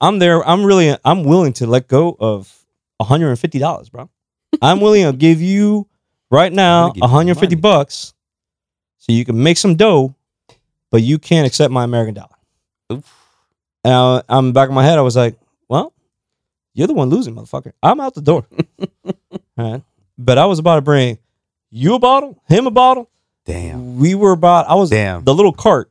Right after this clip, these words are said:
Speaker 1: I had
Speaker 2: And they
Speaker 1: there.
Speaker 2: ruined their bottle.
Speaker 1: The bottle I had there, I had
Speaker 2: We about to get bottle service. <laughs>
Speaker 1: I had, like, eight bottles in the cart because it was a maximum of four bottles per person to go on the plane.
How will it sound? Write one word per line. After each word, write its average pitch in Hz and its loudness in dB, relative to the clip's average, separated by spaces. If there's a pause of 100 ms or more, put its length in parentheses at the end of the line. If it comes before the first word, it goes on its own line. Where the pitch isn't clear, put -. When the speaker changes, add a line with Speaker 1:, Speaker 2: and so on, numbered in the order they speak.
(120)
Speaker 1:
I 127 2
had 165 4
Speaker 2:
And 160 0
they - 4
Speaker 1:
there. 226 4
Speaker 2:
ruined 123 -2
their 113 2
bottle. 101 -2 (880)
Speaker 1:
The 120 -4
bottle 170 2
I 180 4
had 185 0
there, 214 4
I 156 2
had 175 2
Speaker 2:
We 117 0
about 113 -2
to 120 -10
get 101 -2
bottle 98 0
service. 92 -12
<laughs> - -6
Speaker 1:
I - -2
had, 185 2
like, 127 0
eight 147 2
bottles 143 0
in 123 -4
the 117 -6
cart - -6 (100)
because 120 0
it 120 0
was 117 -4
a 120 -4
maximum 131 -4
of 110 -8
four 143 0
bottles 127 0
per 135 -4
person 151 -8
to 127 -12
go 120 -4
on 120 -10
the 113 -16
plane. - -20